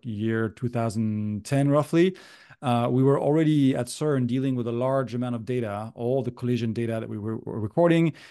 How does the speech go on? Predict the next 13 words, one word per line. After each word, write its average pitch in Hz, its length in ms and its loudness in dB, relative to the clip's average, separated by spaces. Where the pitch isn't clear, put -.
And 117 140 -2
so 127 100 -2
we 123 80 6
had 123 220 2
to 117 60 -4
process 135 520 0
this 113 220 -2
data 113 240 -2
at 110 100 -10
scale. 151 380 4
So 123 180 -4
we 110 140 -4
had, 120 300 -4